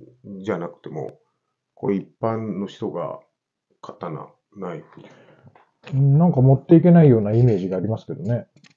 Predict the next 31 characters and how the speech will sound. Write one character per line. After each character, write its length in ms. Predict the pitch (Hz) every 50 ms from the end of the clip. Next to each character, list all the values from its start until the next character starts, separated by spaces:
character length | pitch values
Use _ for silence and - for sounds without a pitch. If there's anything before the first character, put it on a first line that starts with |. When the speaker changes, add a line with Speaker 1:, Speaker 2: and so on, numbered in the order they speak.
| _ _ _ _ - _ _ _ _ _ _ _ _ _ _ _ _ _ _ _ -
Speaker 1:
あ 120 | 127 147
の、 80 | 143 143
ま 160 | 147 165 175 170
あ、 40 |
確 380 | 165 - - 185 190 190 - 240
実 280 | 208 220 220 208 220 208
に 100 | 202 190
申 300 | - - 190 185 185 185
請 200 | - 190 175 170
は 80 | 170
す 140 | 160 - 156
る 100 | 156 151
で 140 | 139 123 104
し 80 | 95
ょ 40 | 95
う 20 | 143
け 160 | 143 139 120
ど、 100 | 98 101
Speaker 2:
う 100 | 98 110
ん 20 | 110
う 20 |
ん。 20 | 104
Speaker 1:
申 800 | 90 - - - - - - _ - - - 190 202 208 208 202
請 480 | 190 - - 202 196 190 185 185 180 170
し 140 | 160 - _
た 140 | 175 170
と 200 | 160 170 - 156
こ 180 | 151 - - 156
ろ 180 | 156 156 156 143
で 180 | 117 98
っ 40 | 82